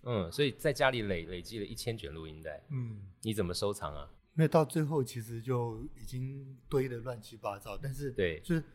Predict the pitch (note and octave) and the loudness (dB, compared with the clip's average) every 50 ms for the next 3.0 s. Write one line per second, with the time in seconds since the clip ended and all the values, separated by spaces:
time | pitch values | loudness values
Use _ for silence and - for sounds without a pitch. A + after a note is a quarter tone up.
0 | - - - - A3 F#3+ - - - A#2 G#2 G2+ C#3 D3 D#3 C#3 A2+ A#2+ A#2 - | -20 -14 2 6 6 6 6 4 -6 -8 -6 -4 -2 -2 0 0 -2 -2 -2 0
1 | D3 D3+ E3 D3 - G#2 F2 B2 C3 C3 - - - - - - - - F3 D3 | 4 4 4 2 2 -4 -2 -2 -4 -4 -4 -10 -14 -14 -16 -12 0 2 4 4
2 | C3+ B2 - - - F3 D3 C#3 - - D3+ D3+ C#3 A#2 F#2 F#2 G#2+ C#3 D3+ B2 | 4 0 0 2 2 2 2 0 -2 -4 -4 -2 -2 -2 -2 -2 -2 -4 -4 -4